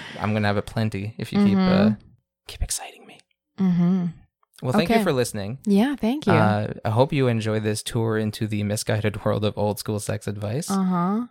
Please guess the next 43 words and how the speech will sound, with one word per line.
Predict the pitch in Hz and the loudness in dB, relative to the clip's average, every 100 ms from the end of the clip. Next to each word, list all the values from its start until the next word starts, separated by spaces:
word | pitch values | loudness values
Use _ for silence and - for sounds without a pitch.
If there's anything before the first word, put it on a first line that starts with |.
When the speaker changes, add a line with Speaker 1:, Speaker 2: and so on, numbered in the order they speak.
| _ | _
Speaker 2:
Have | - 233 254 269 | -2 2 6 4
a | |
Speaker 1:
Uh, | 233 | 4
Speaker 2:
great | 214 233 254 - | 6 6 6 0
week. | 208 226 277 - - - - | 2 4 4 0 -14 -14 -6
Speaker 1:
Yeah. | 127 170 220 131 | 2 2 4 2
Speaker 2:
Have | 226 233 | 6 6
a | |
great | 233 254 226 | 6 4 6
donut | 214 226 247 233 | 6 8 6 6
day. | 254 254 262 262 - | 6 6 4 -2 0
Speaker 1:
Put | 185 - | 0 2
your | 180 | 2
mouth | 139 127 156 139 | 4 2 2 2
where | 123 | 2
it | 117 110 | 2 2
don't | 139 139 | 0 2
belong. | 139 127 107 104 107 | 2 2 2 0 0
Speaker 2:
Mm-hmm. | 208 202 190 190 196 240 254 - _ - | 2 4 4 2 2 0 -4 -10 _ -2
Speaker 1:
On | 135 | 0
a | 156 | 4
donut, | 151 156 156 151 _ | 2 2 2 -2 _
<laughs> | 269 - - - _ _ _ _ - | -4 -4 -4 -14 _ _ _ _ 2
on | 135 | 4
a | 139 | 4
woman's | 131 135 143 139 135 139 _ _ - | 4 0 2 0 -2 -4 _ _ -14
body, | 123 123 127 135 131 - | 0 2 4 0 -2 2
on | 120 | 4
a | 120 | 6
Speaker 2:
Yep. | |
Speaker 1:
man's | 110 127 127 | 6 4 2
body, | 120 123 123 | 0 0 2
wherever. | 120 113 196 196 | 2 2 2 2
Speaker 2:
Mm-hmm. | 208 220 _ _ - 180 | 0 -2 _ _ -10 0
Speaker 1:
On | 202 | 4
your | 240 | 4
Speaker 2:
Wherever. | 170 139 | 4 2
Speaker 1:
own | 175 | 2
body | 113 104 101 | 0 0 -2
if | 92 | -6
you're | |
flexible | - 110 - 104 90 | -8 -8 -8 -10 -8
enough. | 95 107 147 | -8 -10 -12